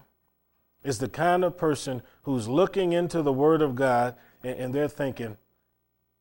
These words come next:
"How can these verses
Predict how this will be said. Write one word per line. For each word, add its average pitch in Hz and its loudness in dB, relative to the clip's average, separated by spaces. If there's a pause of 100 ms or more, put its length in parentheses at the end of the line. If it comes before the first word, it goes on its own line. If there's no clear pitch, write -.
(560)
"How 190 0
can 131 -2 (200)
these 147 -2
verses 123 -6